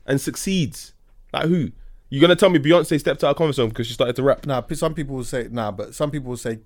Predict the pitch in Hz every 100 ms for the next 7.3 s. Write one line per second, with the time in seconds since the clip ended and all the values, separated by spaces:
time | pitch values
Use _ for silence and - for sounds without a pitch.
0 | - _ - - - - - 123 127 -
1 | 185 196 156 139 156 143 120 - 131 120
2 | 107 113 117 - 151 139 113 - 156 151
3 | 135 101 107 92 104 _ _ _ 131 131
4 | 123 165 143 143 131 - _ _ _ _
5 | - 143 170 - 170 147 147 131 120 110
6 | 135 135 117 139 135 127 104 - 113 110
7 | 107 104